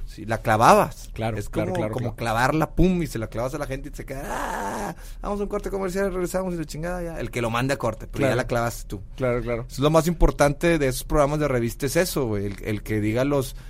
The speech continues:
Speaker 1: comentarios atinados, güey, en,
Speaker 2: Ujú.
Speaker 1: en tiempo y forma. Entonces me pe-, aprendí mucho, güey, porque eran programas muy ágiles, entonces tienes que andar con la pinche mente bien ágil, ¿eh?
Speaker 2: Ujú.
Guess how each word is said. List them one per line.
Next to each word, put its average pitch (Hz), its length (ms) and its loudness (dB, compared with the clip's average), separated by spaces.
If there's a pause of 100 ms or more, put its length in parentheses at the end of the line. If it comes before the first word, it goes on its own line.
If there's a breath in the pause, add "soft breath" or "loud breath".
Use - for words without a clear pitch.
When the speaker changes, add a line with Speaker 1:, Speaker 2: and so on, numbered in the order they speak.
(240 soft breath)
Speaker 1:
comentarios 120 720 0
atinados, 110 680 -2
güey, 92 160 -10
en, 139 140 -2
Speaker 2:
Ujú. - 100 -4
Speaker 1:
en 101 300 -2
tiempo 127 460 2
y - 40 2
forma. 110 440 2 (1120 soft breath)
Entonces 127 400 0
me 165 120 2
pe-, 147 180 2
aprendí 117 380 6
mucho, 160 340 2
güey, 143 140 2
porque - 280 6
eran 127 180 2
programas 147 300 6
muy 151 180 2
ágiles, 147 340 0
entonces 123 260 -2
tienes 147 240 -4
que - 100 -2
andar 156 220 -2
con 160 120 -6
la 151 120 -4
pinche 135 280 -8
mente 151 520 -2
bien 127 240 0
ágil, 160 380 -6
¿eh? 147 80 -4
Speaker 2:
Ujú. 151 60 -6